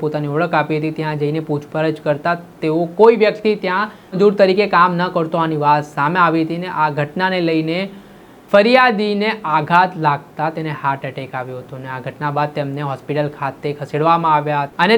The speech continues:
ત્યારબાદ કાગડાપીઠ પોલીસ સ્ટેશન ખાતે આ મામલે ફરિયાદીએ ફરિયાદ આપી છે, જ્યાં પોલીસે છેતરપિંડી અંગેનો ગુનો અજાણ્યા માણસ સામે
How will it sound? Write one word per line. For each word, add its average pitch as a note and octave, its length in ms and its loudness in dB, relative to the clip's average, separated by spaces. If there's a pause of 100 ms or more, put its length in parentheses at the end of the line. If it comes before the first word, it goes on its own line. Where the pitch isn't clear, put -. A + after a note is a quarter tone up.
ત્યારબાદ A3+ 640 6
કાગડાપીઠ F#3+ 480 2
પોલીસ F#3+ 300 0
સ્ટેશન E3+ 360 -4
ખાતે D3+ 260 -4
આ D#3+ 100 -4
મામલે D3 340 -4
ફરિયાદીએ C3+ 580 -6
ફરિયાદ D3 360 -2
આપી C#3 260 -6
છે, D#3+ 160 -4
જ્યાં C3 180 -10 (260)
પોલીસે G3 440 2 (120)
છેતરપિંડી E3 580 -4
અંગેનો D3+ 420 -4
ગુનો D3 320 -4
અજાણ્યા C#3+ 380 -4
માણસ C3+ 280 -8
સામે C#3 140 -6